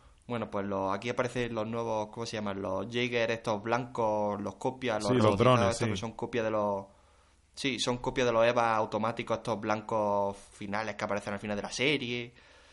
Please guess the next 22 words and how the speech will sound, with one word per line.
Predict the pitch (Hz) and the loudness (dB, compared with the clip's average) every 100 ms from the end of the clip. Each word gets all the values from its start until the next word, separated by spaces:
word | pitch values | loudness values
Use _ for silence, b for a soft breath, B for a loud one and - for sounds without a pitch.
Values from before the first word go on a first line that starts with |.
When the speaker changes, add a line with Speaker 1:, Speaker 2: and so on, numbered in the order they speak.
| b b - | b b -6
Speaker 1:
Y | 131 120 120 117 117 | -4 -2 -4 -6 -2
ya | 120 | 0
sentí, | 113 117 104 113 - - | 0 0 -6 -8 -10 -10
es | - | -6
que, | - - - | -4 -4 -4
es | 151 | -8
que | - 175 | -2 -2
tócate | - 175 170 160 170 | 2 4 4 4 4
los | 151 113 | 4 2
huevos, | 131 151 160 160 | 2 6 6 4
Mariloli. | 139 131 123 120 110 107 117 110 | -4 -6 -2 2 2 4 4 2
O | 104 B B - | -2 B B -4
sea, | 135 - - - | -2 -2 -8 -4
aparecen | 135 131 147 170 117 95 - b b b | 0 4 2 0 -6 -6 -14 b b b
tres | - 180 170 | 0 0 2
Jaeger, | 165 170 190 196 | 2 2 0 -4
¿cómo | - 175 | -6 -4
era? | 226 | -4
Sí, | - - - | -6 -6 -4
tres | - 185 170 | 0 2 2
Jaeger, | 135 107 90 - - - | 2 0 -2 -12 -20 -10
¿vale? | - 151 | -6 -4